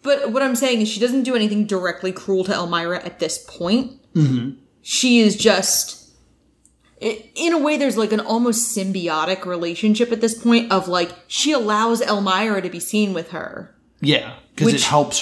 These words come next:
Speaker 2: her status.
Speaker 1: Which helps her status, but also, in a way, helps Elmira's status, because Elmira's pretty low on the social totem pole.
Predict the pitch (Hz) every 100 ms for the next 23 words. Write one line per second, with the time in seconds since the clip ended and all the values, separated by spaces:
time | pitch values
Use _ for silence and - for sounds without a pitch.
0 | - 131 117 113 - 120 104 - - 226
1 | 226 247 - 370 392 - 262 214 226 240
2 | 233 220 202 - 226 202 180 175 170 170
3 | 185 170 254 381 302 226 - 214 190 185
4 | 185 185 180 175 180 185 175 175 175 165
5 | 180 202 208 180 165 180 135 165 170 156
6 | 156 156 156 - -